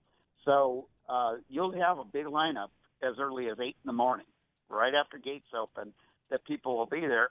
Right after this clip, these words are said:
And most of the teams actually have a guy that his only job for the weekend is to stand in line at the hot dog stand. I, I kid you not. He'll, he'll literally be ordering, like, fifty dogs. And, uh,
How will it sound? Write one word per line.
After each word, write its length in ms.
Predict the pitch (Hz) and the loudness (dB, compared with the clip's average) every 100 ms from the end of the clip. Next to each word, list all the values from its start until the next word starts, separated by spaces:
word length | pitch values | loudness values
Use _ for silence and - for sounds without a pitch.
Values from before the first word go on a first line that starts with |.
| - | 0
And 220 | 135 135 | -6 -4
most 320 | 123 143 339 - | 2 2 2 -4
of 60 | 359 | -10
the 80 | - 202 | -8 -6
teams 360 | 208 151 113 - 135 | -6 -8 -12 -2 2
actually 500 | 151 - 147 127 127 | 2 -2 -10 -10 0
have 240 | 147 160 | 4 4
a 60 | 147 | 2
guy 500 | 123 120 127 95 95 _ _ _ _ | 2 2 2 0 -8 _ _ _ _
that 120 | 131 127 | -6 -4
his 200 | 165 185 | -6 -4
only 320 | 185 196 170 131 | -4 -6 -12 -2
job 340 | 139 147 101 - _ | 2 2 0 -8 _
for 80 | 117 | -14
the 100 | 110 | -10
weekend 520 | 139 - 117 92 90 139 | -10 -10 -12 -12 -12 -12
is 80 | - | -10
to 180 | 110 - | -8 -6
stand 280 | 131 120 113 | -4 -4 -4
in 100 | 107 | -2
line 280 | 107 110 110 | -2 -2 -2
at 100 | - | 0
the 60 | |
hot 220 | 123 131 - | 2 2 0
dog 180 | 98 - - | -6 -8 -10
stand. 160 | 151 73 _ _ _ - - | -12 -12 _ _ _ -8 -6
I, 100 | 202 - | -4 -6
I 60 | - - | -6 -2
kid 180 | 233 233 | -2 -2
you 140 | 254 | -2
not. 300 | 240 247 - - _ _ _ | 2 0 -2 -12 _ _ _
He'll, 220 | 185 202 170 | -2 -2 -4
he'll 220 | 185 185 185 | -6 -4 -2
literally 420 | 226 240 165 160 | 0 0 -2 -4
be 160 | 170 175 | -6 0
ordering, 380 | 180 190 147 123 | 4 4 4 2
like, 160 | 123 - _ | 2 0 _
fifty 300 | 160 - 151 | -8 -8 -2
dogs. 300 | 143 95 69 _ _ - | 0 0 -4 _ _ -6
And, 280 | 139 127 131 | -6 -4 0
uh, 240 | 127 | 2